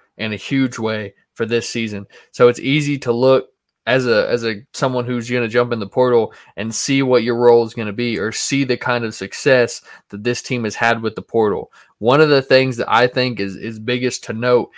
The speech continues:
is that the twenty twenty-four class isn't super stocked, and that isn't where the staff has put their focus. They're much more focused on twenty-five high school recruiting.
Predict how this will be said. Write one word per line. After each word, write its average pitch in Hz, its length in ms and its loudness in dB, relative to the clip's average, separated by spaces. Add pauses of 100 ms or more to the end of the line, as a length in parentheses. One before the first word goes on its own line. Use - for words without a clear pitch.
(180)
is 117 160 -6
that 120 140 -8
the 107 120 -4
twenty 131 320 -4
twenty-four 135 580 0
class 113 520 2
isn't 127 360 -4
super 107 300 -8
stocked, 117 440 0
and 120 140 -8
that 117 220 -4
isn't 131 340 -2
where 117 540 2 (380)
the 107 280 2
staff 131 360 4
has 120 120 -6
put - 220 -4
their 113 100 2
focus. 127 480 0
They're 110 160 0
much 135 300 -2
more 135 160 0
focused 120 440 2
on 101 180 -4
twenty-five 123 720 0
high 143 180 0
school 139 260 -6
recruiting. 143 500 -4